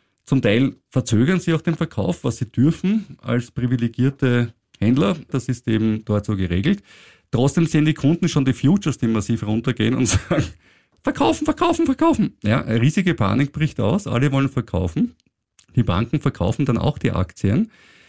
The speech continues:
äh, allerdings eben deutlich billiger als das Geld, das sie den Kunden dafür gezahlt haben.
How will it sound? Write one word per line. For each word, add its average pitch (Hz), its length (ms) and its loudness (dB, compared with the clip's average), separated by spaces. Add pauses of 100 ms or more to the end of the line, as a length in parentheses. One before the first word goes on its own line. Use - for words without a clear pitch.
(340)
äh, 107 60 -4
allerdings 131 540 0
eben 143 120 2
deutlich 139 420 0
billiger 151 380 2
als 120 160 0
das - 200 -4
Geld, 113 340 0
das 113 120 -2
sie 139 100 0
den 120 160 0
Kunden 196 360 0
dafür 95 240 -2
gezahlt 90 460 -4
haben. 123 260 0